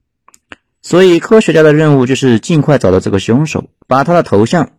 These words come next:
贴到村口，防止他再回来。类似于我们之前说的天花。天花尽管恶迹斑斑，但是造型非常稳定，很容易被识别出来。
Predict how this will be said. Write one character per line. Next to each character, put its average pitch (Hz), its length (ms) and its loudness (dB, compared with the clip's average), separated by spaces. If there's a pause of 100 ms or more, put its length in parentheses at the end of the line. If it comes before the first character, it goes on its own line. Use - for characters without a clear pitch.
贴 120 120 -6
到 104 100 0
村 117 260 -4
口， - 320 -10
防 107 260 -2
止 117 80 0
他 120 140 -2
再 143 160 0
回 87 240 -4
来。 92 180 -8 (400)
类 170 180 2
似 151 220 0
于 110 300 2
我 107 140 2
们 98 120 -2
之 139 140 -4
前 104 200 -4
说 120 140 -2
的 104 140 2
天 120 320 -2
花。 117 300 -4 (920)
天 175 260 -2
花 175 280 2
尽 185 220 -2
管 110 180 2
恶 151 200 0
迹 120 160 -2
斑 95 200 -2
斑， 98 260 -4 (180)
但 160 160 -4
是 147 140 -4
造 214 260 0
型 104 220 -4
非 123 140 0
常 110 160 -2
稳 87 180 -6
定， 95 160 -6 (320)
很 120 240 0
容 139 160 2
易 160 100 0
被 143 160 0
识 107 220 -2
别 113 120 2
出 98 140 -4
来。 - 120 -8